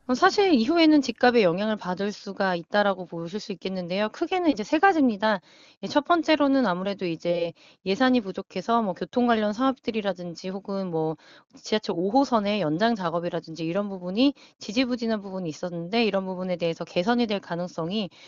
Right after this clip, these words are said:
조금 높다라고 판단이 되고요. 물론 이제 서울에 편입이 된다 해서 교통이 막연히 좋아지는 것은 아닙니다.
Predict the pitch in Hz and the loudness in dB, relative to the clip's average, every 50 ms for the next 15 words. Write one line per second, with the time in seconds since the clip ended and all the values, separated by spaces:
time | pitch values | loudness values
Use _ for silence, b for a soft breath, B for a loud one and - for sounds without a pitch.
0 | B B - 240 - 247 226 180 160 - - 214 202 185 170 185 - - 247 247 | B B -10 -6 -4 -2 -2 -2 -4 -2 0 0 0 0 0 -2 -4 -2 0 0
1 | 262 254 247 240 - 180 160 - 175 214 226 196 170 B B B B B B _ | 2 0 0 0 -2 -6 -6 -6 -4 -2 -2 -2 -4 B B B B B B _
2 | 214 240 262 277 285 277 277 277 254 202 220 202 233 285 294 302 285 - 330 330 | 0 2 4 6 6 6 6 4 4 2 0 2 4 4 6 4 4 2 2 2
3 | 330 330 285 277 254 240 226 214 208 208 - - 180 - - - 226 226 220 214 | 2 2 2 2 2 2 0 0 -2 -2 -4 -6 -8 -6 -4 -4 -2 0 0 0
4 | 190 160 156 151 196 202 214 214 - - 180 185 190 202 196 196 180 196 190 180 | 0 -2 -2 -2 -2 -2 -4 -4 -4 -2 -2 0 0 -2 -6 -6 -4 -4 -4 -4
5 | 196 151 143 147 180 190 180 170 151 160 160 160 | -4 -4 -4 -4 -4 -6 -6 -6 -6 -6 -6 -6